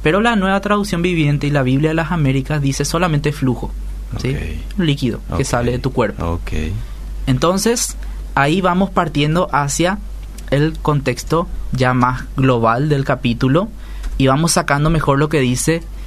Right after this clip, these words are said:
Speaker 1: el texto. Primeramente,
Speaker 2: Sí.
Speaker 1: cualquier persona,
Speaker 2: Cualquier persona.
Speaker 1: independiente del género.
Speaker 2: Ajá.
Speaker 1: Segundo lugar, cuerpo.
Speaker 2: Cuerpo. Ajá.
Speaker 1: No es, no es el aparato reproductor en este caso.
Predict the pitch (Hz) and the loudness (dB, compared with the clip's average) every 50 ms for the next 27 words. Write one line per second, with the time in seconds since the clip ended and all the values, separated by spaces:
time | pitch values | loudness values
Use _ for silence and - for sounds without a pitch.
0 | - - 131 131 127 - - 135 120 - - - - - - - - - 127 135 | -6 -2 0 0 0 2 2 0 0 0 -2 -6 -6 -6 -6 -2 0 0 2 4
1 | 185 214 226 220 208 160 143 127 104 95 - - - - - - - - - - | 4 4 4 4 2 2 0 0 -2 -4 -6 -8 -8 -8 -8 -8 -10 -12 -12 -12
2 | - - - - - 143 131 131 - 185 196 196 - 185 151 147 - 139 135 160 | -10 -10 -4 0 0 2 2 2 2 0 0 2 2 0 0 0 0 0 2 2
3 | 208 269 - - - - 80 78 - - 95 90 87 87 82 80 - 78 76 80 | 0 -2 -4 -6 -6 -6 -4 -4 -2 -2 -2 -2 -2 -4 -4 -4 -4 -2 0 2
4 | 135 131 135 135 139 131 127 123 131 135 135 - 147 135 131 - - 127 127 135 | 2 2 2 2 2 0 2 2 2 2 2 0 0 0 0 0 0 0 2 2
5 | 147 170 208 - - - - 82 80 80 78 78 - - - - - 156 156 170 | 0 0 -2 -6 -6 -6 -6 -4 -4 -4 -4 -4 -4 -6 -2 0 2 2 2 4
6 | 185 208 208 202 185 175 175 208 233 - - - - - - - - - - - | 2 2 4 4 4 4 2 2 0 -4 -6 -10 -10 -10 -10 -10 -10 -10 -12 -4
7 | - - 156 139 123 - - 95 - - 101 92 85 80 76 - - - - - | 0 2 2 4 2 0 -4 -6 -2 0 0 2 2 0 -2 -4 -8 -8 -8 -10
8 | - - - 107 120 123 143 151 160 160 - - - - 131 127 131 147 160 - | -10 -6 -2 0 0 2 2 0 0 -2 -4 -6 -2 0 0 2 2 2 0 0
9 | 180 160 165 156 156 151 139 135 131 147 143 143 143 147 151 147 143 131 127 - | 0 0 0 2 2 2 2 0 0 0 -2 0 0 0 0 0 0 0 -2 -2
10 | - 120 123 135 127 131 123 131 - - 123 - - 113 113 - 170 208 | 0 0 0 0 0 0 0 -2 -2 -2 -2 -2 -2 -2 -2 -2 -4 -4